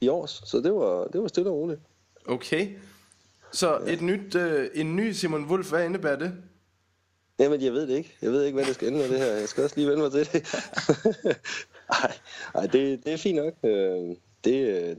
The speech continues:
Speaker 1: det gør mig sgu ikke det store. Det, øh, det er sgu hyggeligt lige at tilbringe lidt tid med, med familien og vennerne og kæresten og det hele, så, så, ja,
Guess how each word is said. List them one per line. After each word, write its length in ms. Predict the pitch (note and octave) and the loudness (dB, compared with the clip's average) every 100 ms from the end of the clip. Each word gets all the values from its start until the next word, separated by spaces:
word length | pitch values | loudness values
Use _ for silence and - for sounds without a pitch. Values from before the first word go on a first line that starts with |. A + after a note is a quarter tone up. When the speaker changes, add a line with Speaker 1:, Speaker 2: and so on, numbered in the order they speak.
| - | -2
Speaker 1:
det 100 | D3 | 2
gør 120 | D3 | 2
mig 100 | A2+ | 2
sgu 120 | - | -2
ikke 80 | C3 | -2
det 100 | A2+ | 0
store. 300 | A2 A2+ A#2+ | 2 2 2
Det, 300 | A2+ A#2+ C3 | -2 -2 0
øh, 180 | G#2 F#2+ G2+ _ - | 0 -2 -6 _ 0
det 60 | |
er 40 | D3 | 2
sgu 140 | C3+ | 2
hyggeligt 240 | C#3+ E3 A#2 | 0 0 0
lige 140 | A#2 G2+ | 2 2
at 80 | F#2+ G#2 _ _ - | -2 -10 _ _ 2
tilbringe 360 | B2 A#2 A2+ | 4 4 0
lidt 120 | A#2 | -2
tid 140 | - C3 | 0 0
med, 280 | F#2+ F#2 G2+ - | 0 -2 -4 -2
med 140 | G#2+ | 0
familien 380 | A2+ A2+ A2+ G2+ | 2 2 0 0
og 140 | F#2+ | 0
vennerne 300 | G2 A2+ A2 | 2 0 -2
og 80 | F#2 | -2
kæresten 460 | - A2 B2+ - G2+ | -2 -2 -4 -4 -2
og 100 | F#2+ | 0
det 80 | G#2+ | 0
hele, 200 | A2 G#2+ | 0 0
så, 160 | G2 G2 - _ - - - _ - | -2 -4 -8 _ -20 -20 -20 _ -4
så, 420 | - F2+ E2+ E2+ - _ _ - | 0 2 0 -4 -12 _ _ 2
ja, 140 | F4+ | 2